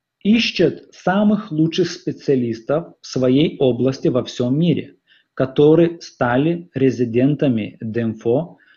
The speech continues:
э, для этих продуктов. Я хочу вам их представить. Это Даниэль Жутар, э, француз, профессор Парижского университета, который уже больше чем десять лет занимается созданием косметических продуктов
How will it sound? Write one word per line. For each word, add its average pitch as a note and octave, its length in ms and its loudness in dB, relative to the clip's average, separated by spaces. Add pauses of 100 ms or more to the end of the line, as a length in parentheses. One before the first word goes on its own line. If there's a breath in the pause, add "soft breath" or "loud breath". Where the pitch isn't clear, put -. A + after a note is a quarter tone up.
(180 soft breath)
э, G#2 600 -2
для A#2+ 240 0
этих - 340 -4
продуктов. C#3 540 0 (560)
Я F#3 140 4
хочу A3 360 2
вам G3+ 280 2
их G3 220 0
представить. D#3 800 -2
Это F#3 640 2 (580)
Даниэль F#3 520 4
Жутар, E3+ 640 -2 (280)
э, A#2+ 300 -6
француз, D#3 720 0
профессор G#3+ 640 2
Парижского D3 540 2
университета, B2+ 920 0 (180)
который G3+ 420 4
уже F3 240 4
больше E3+ 520 2
чем D3+ 280 -2
десять C#3 500 -2
лет F3+ 280 0
занимается D3 640 -2
созданием D3 720 0
косметических C#3 920 -4
продуктов C#3 600 -4